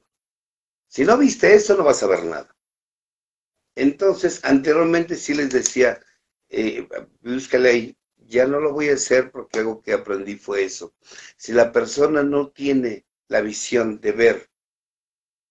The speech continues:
un simple mensaje, mucho menos va a tener la visión de entender lo que se va a tratar de compartir,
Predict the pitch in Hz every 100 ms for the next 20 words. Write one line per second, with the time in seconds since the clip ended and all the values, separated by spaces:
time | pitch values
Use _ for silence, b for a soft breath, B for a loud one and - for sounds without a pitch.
0 | _ _ _ - 135 135 147 151 147 127
1 | 117 110 - 127 - 156 160 _ _ _
2 | _ _ - 120 117 117 120 135 131 127
3 | 127 120 120 123 123 120 - 117 120 120
4 | _ _ _ _ 110 110 110 107 110 104
5 | 104 120 127 - _ _ _ _ 101 101
6 | - 98 - 104 110 - 98 - 98 98
7 | 98 _ 101 - 87 85 85 78 - 85